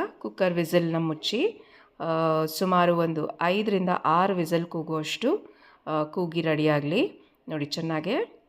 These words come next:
ಬೆಂದು ರೆಡಿಯಾಗಿದೆ. ಕಾಳು ಗಟ್ಟಿ ಇರೋದ್ರಿಂದ ಐದಾರು ವಿಸಿಲ್ ಕೂಗಿಸ್ಕೊಂಡ್ರೆ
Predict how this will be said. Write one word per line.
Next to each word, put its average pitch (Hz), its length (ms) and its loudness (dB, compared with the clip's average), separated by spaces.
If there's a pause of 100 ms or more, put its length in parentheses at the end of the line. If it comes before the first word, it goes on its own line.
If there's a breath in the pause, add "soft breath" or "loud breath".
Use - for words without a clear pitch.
ಬೆಂದು 160 300 -2
ರೆಡಿಯಾಗಿದೆ. 151 920 -2 (460 soft breath)
ಕಾಳು 165 260 2
ಗಟ್ಟಿ 165 360 -2
ಇರೋದ್ರಿಂದ 156 500 0 (920 soft breath)
ಐದಾರು 165 400 2
ವಿಸಿಲ್ 175 320 0
ಕೂಗಿಸ್ಕೊಂಡ್ರೆ 165 1040 -2